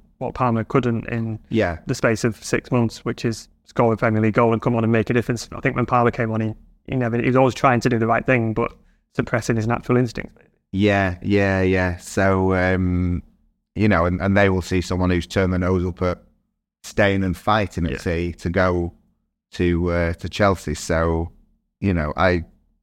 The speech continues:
Speaker 2: yeah, I will be interested to see, um, the reaction, and it will, yeah, be interesting to see if, um, I, he didn't celebrate at Stamford Bridge.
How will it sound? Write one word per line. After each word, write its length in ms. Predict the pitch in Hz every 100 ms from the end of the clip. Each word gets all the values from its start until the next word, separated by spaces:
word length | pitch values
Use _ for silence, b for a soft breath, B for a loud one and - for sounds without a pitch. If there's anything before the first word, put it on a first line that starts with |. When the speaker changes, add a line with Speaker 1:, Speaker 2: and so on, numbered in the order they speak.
| _
Speaker 2:
yeah, 220 | 87 80 - -
I 100 | 104
will 120 | 101
be 180 | 101 -
interested 600 | 117 120 - 82 - 80
to 80 | -
see, 340 | - 87 82 - _ _ _ _ -
um, 640 | 87 87 85 85 82 80
the 120 | 76 85
reaction, 520 | 87 85 - 82 78
and 200 | 71 80
it 100 | 78
will, 320 | 85 85 85
yeah, 240 | 78 90 85
be 180 | 85 90
interesting 420 | 87 87 - 82
to 60 | -
see 440 | - 82 80 80 _
if, 240 | - 85 - -
um, 460 | 80 78 80 80 80 _ _ _ -
I, 180 | 110 104
he 120 | -
didn't 320 | 117 147 151 147
celebrate 560 | - 147 147 151 151
at 100 | 98
Stamford 380 | - 147 143 143
Bridge. 540 | 135 139 120 - -